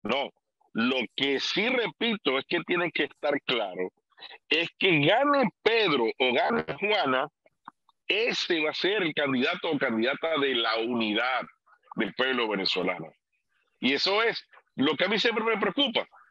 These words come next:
porque yo sé que aquí van a aparecer algunos pajaritos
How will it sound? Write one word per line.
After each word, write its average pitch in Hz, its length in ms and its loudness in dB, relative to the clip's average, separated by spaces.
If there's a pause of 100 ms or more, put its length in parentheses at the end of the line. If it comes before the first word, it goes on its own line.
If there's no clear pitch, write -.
(140)
porque 143 240 2
yo 226 100 2
sé 247 120 -2
que 226 80 0
aquí 233 160 -2
van 233 160 2
a 226 40 0
aparecer 185 580 0 (480)
algunos 160 500 0
pajaritos 202 640 0